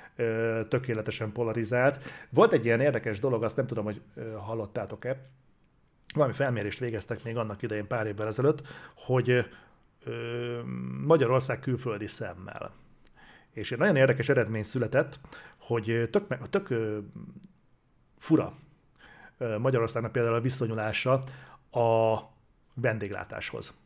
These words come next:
Tehát például, ö, mi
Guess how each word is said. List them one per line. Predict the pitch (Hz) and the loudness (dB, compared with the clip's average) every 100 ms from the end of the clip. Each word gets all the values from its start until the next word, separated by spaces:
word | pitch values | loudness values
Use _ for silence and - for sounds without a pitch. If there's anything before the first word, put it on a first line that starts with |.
| _ _ _ _ _ - - - | _ _ _ _ _ -20 -20 -4
Tehát | 147 139 | 0 6
például, | 302 139 104 123 180 202 - - _ _ _ _ _ _ _ _ - - | 6 6 6 6 6 4 -12 -20 _ _ _ _ _ _ _ _ -20 -6
ö, | - 131 127 | 2 4 6
mi | 131 131 131 | 6 8 6